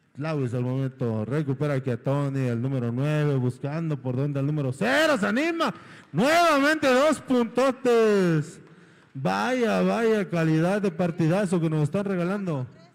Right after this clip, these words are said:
Cuatro a tres favoreciendo al equipo Chiatoni. Cuatro a tres favoreciendo al equipo Chiatoni. El equipo de Tlahui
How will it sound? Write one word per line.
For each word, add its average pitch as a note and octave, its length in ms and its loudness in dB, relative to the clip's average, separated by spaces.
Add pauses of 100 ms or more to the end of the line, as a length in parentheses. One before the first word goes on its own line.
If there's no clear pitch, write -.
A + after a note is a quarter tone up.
(380)
Cuatro C#4+ 680 2
a F#3+ 240 0
tres A#3+ 240 0
favoreciendo A3 600 2
al A3 80 2
equipo A#3+ 280 -2
Chiatoni. G3+ 580 -2
Cuatro A#3+ 540 0
a G#3 80 0
tres G3+ 220 -2
favoreciendo G3 500 -2
al F#3+ 120 -2
equipo F3+ 260 -6
Chiatoni. F3 560 -2 (600)
El B2+ 240 -6
equipo E3 400 -4
de E3+ 100 0
Tlahui G3 680 0